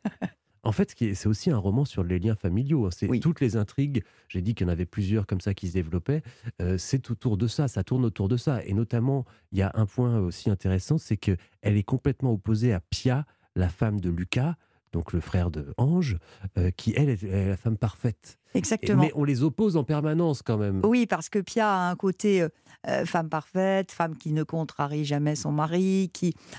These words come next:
Speaker 1: alors que Inès est beaucoup plus autoritaire. Inès a, je pense, la ferme intention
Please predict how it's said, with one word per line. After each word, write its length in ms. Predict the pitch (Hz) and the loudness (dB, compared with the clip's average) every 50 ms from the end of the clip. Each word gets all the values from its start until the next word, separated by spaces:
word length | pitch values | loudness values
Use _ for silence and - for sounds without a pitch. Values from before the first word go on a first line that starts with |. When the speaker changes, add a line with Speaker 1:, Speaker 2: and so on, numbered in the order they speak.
| - - - | -16 -8 -4
Speaker 1:
alors 380 | - 170 170 170 180 175 - - | -2 0 0 0 -2 -4 -4 -4
que 160 | - 170 143 - - | -4 -4 -4 -2 -2
Inès 400 | 165 151 175 196 202 - - - | -2 0 2 0 0 0 0 0
est 140 | 165 147 - _ - _ _ _ - | -2 -2 -2 _ -20 _ _ _ -4
beaucoup 160 | 151 143 - | -2 -2 -2
plus 160 | 143 175 151 151 | 0 0 0 0
autoritaire. 500 | - - 147 147 160 165 - 294 254 214 | 0 0 -2 -2 -2 0 0 0 2 2
Inès 380 | 202 180 185 190 180 - - | 0 0 0 0 0 -2 -2
a, 140 | 160 147 135 - _ _ _ _ _ _ | -2 -4 -4 -6 _ _ _ _ _ _
je 100 | - 156 | -6 -4
pense, 260 | - - 220 208 196 - | 0 0 0 0 0 -2
la 100 | 156 147 | -4 -4
ferme 240 | - 190 180 165 156 | -2 -2 -2 -2 -2
intention 580 | 151 120 151 143 139 117 - - 240 233 214 | -2 -2 -2 -4 -2 -2 -2 0 2 2 0